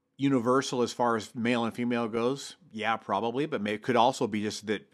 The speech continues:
females are smaller humans, so we could be just talking, like, difference in human size, right? But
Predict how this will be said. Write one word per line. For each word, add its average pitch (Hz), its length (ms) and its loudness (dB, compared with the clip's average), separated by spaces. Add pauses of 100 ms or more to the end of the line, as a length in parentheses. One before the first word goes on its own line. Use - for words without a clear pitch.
females 92 400 -8
are 95 80 -6
smaller 104 460 -2
humans, 95 400 -2
so 95 80 -8
we 92 100 -4
could 113 160 -2
be 101 100 -4
just 98 220 -6
talking, 98 340 -4
like, 90 280 -6
difference 95 400 -8
in 90 100 -10
human 95 380 -4
size, 80 600 -4
right? 85 380 -8 (580)
But 110 520 2